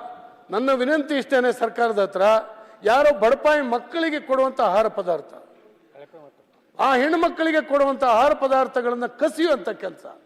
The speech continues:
ಇದನ್ನ ದಯವಿಟ್ಟು ಮಾಡಬೇಡಿ.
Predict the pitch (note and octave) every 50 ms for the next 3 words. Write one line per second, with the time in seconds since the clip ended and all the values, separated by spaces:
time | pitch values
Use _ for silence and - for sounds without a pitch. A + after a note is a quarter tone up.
0 | _ _ _ _ _ _ _ _ _ _ _ _ _ _ _ _ _ _ _ _
1 | _ _ _ _ A3 C#4 C4+ F4 E4+ E4 D#4 D4 D4 D4+ C#4 A#3+ A#3+ D4 E4+ F4+
2 | F4 F4+ F4 D4 C4 A#3+ B3 B3+ B3 A#3+ G3+ -